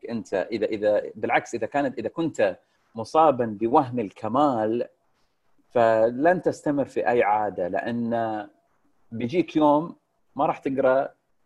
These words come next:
كتاب، بيجيك يوم راح، آه، ترجع للتدخين. آه، ستفشل. الفشل جزء من كينونتنا البشرية، فبالتالي المص-، يعني يتطلب الموضوع منك إنك تتقبل هذا الفشل وتقول: "أنا فشلت اليوم،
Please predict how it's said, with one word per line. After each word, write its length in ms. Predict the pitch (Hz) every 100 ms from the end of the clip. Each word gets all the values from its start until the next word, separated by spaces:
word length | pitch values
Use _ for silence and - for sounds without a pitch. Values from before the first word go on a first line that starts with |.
| _
كتاب، 400 | - - 170 113 -
بيجيك 380 | 101 101 131 -
يوم 360 | 123 123 143 - _ _ _ _
راح، 400 | 120 123 - - _ -
آه، 140 | 98
ترجع 360 | - 135 117 120
للتدخين. 800 | 127 - 143 - - 196 98 - _ _ _ _ _ _ _ _ _ -
آه، 220 | 107 113
ستفشل. 560 | - 135 220 214 - 92 - -
الفشل 600 | 113 170 - 175 175 151
جزء 260 | 151 156
من 140 | 135 127
كينونتنا 560 | - 123 120 147 -
البشرية، 600 | 143 127 - 143 165 90
فبالتالي 520 | 87 113 117 - 175 160
المص-، 280 | 131 -
يعني 520 | - 123 104 117 113 - _ _ -
يتطلب 520 | 131 135 170 185 160
الموضوع 360 | 139 135 135 139
منك 300 | 151 180 175
إنك 200 | 127 120
تتقبل 800 | - 123 120 170 170 131 113 101
هذا 280 | 107 110 120
الفشل 400 | - 123 180 160
وتقول: 380 | 107 101 127
"أنا 240 | - 117 127
فشلت 440 | 113 - 120 -
اليوم، 380 | 104 113 151 202